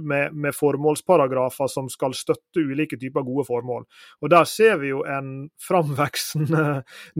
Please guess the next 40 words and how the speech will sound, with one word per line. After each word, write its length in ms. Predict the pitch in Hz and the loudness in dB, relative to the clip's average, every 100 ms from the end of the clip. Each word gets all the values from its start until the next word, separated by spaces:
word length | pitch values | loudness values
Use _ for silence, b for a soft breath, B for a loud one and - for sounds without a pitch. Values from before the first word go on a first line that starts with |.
| 160 | 4
nisje 500 | 156 - - - 180 - | 4 0 -4 2 2 4
av 320 | 139 131 127 127 | 2 4 2 -2
bedrifter 560 | 143 170 185 - - 123 | 0 2 2 -2 -6 -2
som 160 | 135 | -2
har 80 | 135 | 0
blitt 160 | 139 - | 0 -2
flinke 560 | - 143 156 - 165 | 0 0 0 -2 0
til 240 | - 170 - | 2 0 -2
å 80 | - | -8
teppe 400 | - 160 _ 185 - | -6 -6 _ -2 2
inn 240 | 220 139 117 | 2 2 -4
på 80 | 135 | -4
sånne 480 | - 151 160 214 185 | 2 2 4 0 0
type, 560 | 143 143 _ 190 147 123 _ _ _ _ - | 0 -2 _ 0 0 -2 _ _ _ _ -6
eh, 500 | 139 135 131 139 - 165 165 | -2 0 -2 -4 -8 -12 -4
kall 220 | - 170 143 | 4 6 6
det, 120 | 135 _ - | 0 _ -6
eh, 1080 | 147 139 143 139 69 69 143 139 143 147 151 156 151 156 156 156 - _ 202 185 | -4 -4 -4 -4 -4 -4 -6 -6 -8 -10 -12 -14 -14 -14 -14 -16 -20 _ 0 0
inntektsstrømmer 640 | 185 208 190 220 185 180 160 | 6 4 6 4 6 4 2
da, 60 | - 165 | 0 -2
av 100 | 156 | 2
mangel 300 | 165 147 139 | 4 4 2
av 140 | 139 | 0
et, 80 | 151 | -2
ja, 160 | 165 160 156 160 160 | -4 -2 -2 -2 -2
det 80 | 151 | 0
er 40 | |
ikke 180 | 156 151 131 | -2 -4 -4
egentlig 280 | 127 139 131 | -8 -6 -6
en 180 | 120 123 - | -8 -10 -6
feilaktig 800 | - 127 135 123 143 135 - 131 | 0 2 2 -2 -2 -2 -2 -2
begrep 300 | 139 127 - | 0 -2 -4
det, 100 | 127 | -2
for 100 | 156 | 2
det 80 | 143 | 2
er 60 | |
jo 20 | 143 | 2
det 120 | 131 | 0
det 100 | 135 | -2
er. 100 | 120 | -4